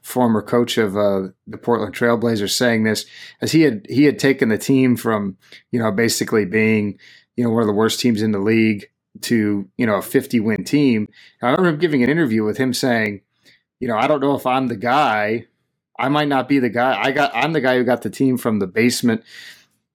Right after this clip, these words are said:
here to now respectability and being competitive, but I might not be the guy to take it to the next level." And turned out, obviously, he wasn't. Do we think Butch might be the guy who, okay, look, he turned around Tennessee's program.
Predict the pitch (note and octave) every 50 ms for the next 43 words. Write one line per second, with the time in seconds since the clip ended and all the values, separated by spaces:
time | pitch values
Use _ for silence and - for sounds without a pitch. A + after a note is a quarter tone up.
0 | _ - - - C3 B2+ B2+ A#2+ A2 - B2 A2+ A#2 A2+ A2 A2 A2 G#2+ G#2 G#2
1 | G#2 - F#2 G#2+ - - - C3+ A#2+ - - - G2 G#2 A2+ A2+ A2+ A2+ A2 A2
2 | G#2+ G2+ F#2+ A#2 A2+ G#2 - G#2 F#2 - B2+ C#3+ D#3 D3 A#2+ A2 G#2+ G#2+ - -
3 | - - - _ _ C3 B2 C3+ D3 D3 D3+ D3+ D3+ C#3+ C#3+ C3 B2 - D3+ F3
4 | G3+ D#3 A#2 G2 A2 G2 G2+ G2 F#2 - - A#2+ G#2 A2 G#2 - A#2 G#2+ G#2 G2
5 | G2+ G2+ F#2+ - - A2 G#2 G#2 F#2 F#2 F2+ F2+ F#2 F#2+ F#2 - - A2+ G#2 G2
6 | G2 G2 G2 - G2 G2+ G2 F#2+ - - G#2+ F#2+ G2 G2 G2 G#2 A2 A2 G#2 A2
7 | G#2+ - - - - - - - _ _ _ _ _ _ _ _ _ _ _ _
8 | _ _ _ _ - A#2+ B2 C3 B2+ - F#3 E3 - - C#3 D#3 E3 - - D#3+
9 | C#3+ C#3+ C#3 - D3 D3+ D3 C3+ G#2+ A#2+ A#2 C#3 F3 E3+ C3+ B2+ G#2+ F#2+ G#2+ A#2+
10 | - - B2+ A#2+ B2+ C3+ C3+ D#3 D3+ - - A2+ G#2 - - - B2+ C#3 D#3 E3
11 | D#3+ C#3+ C3 B2+ C3+ C#3+ C#3 C3+ - C#3+ C3 C#3+ - - E3+ E3 E3 - - A#2+
12 | G#2+ G2 F#2+ G2+ G2+ G#2 A2 B2+ C#3+